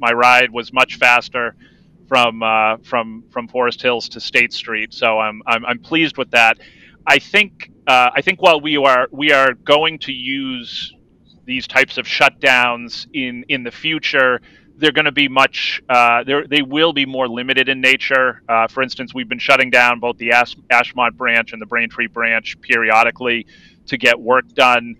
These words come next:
One of the practical, one of the practical gating functions here is just how many buses are available. It's, it, it's well nigh impossible to shut down the entire Red Line and to bus it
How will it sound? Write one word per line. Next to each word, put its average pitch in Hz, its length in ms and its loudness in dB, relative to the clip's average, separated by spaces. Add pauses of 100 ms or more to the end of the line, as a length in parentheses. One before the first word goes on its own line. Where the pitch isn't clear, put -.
(180)
One 160 160 0
of 170 60 0
the 156 80 -2
practical, 135 800 0 (400)
one 160 180 0
of 156 60 0
the 135 80 0
practical 131 840 0 (160)
gating 131 380 2
functions 120 500 -6
here 123 360 -2
is 117 140 -10
just - 200 -8
how 139 200 2
many 139 200 -4
buses 120 400 -4
are 110 160 -2
available. 107 560 -8 (420)
It's, - 280 -8 (320)
it, 147 160 -2
it's - 260 -4 (140)
well 156 360 2
nigh 151 260 2
impossible 127 640 -2
to 123 100 -14
shut 120 240 -2
down 117 240 -4
the 113 120 -10
entire 113 380 0
Red 110 280 -4
Line 110 400 -8
and 113 160 -8
to 113 80 -16
bus 113 340 -4
it 110 140 -6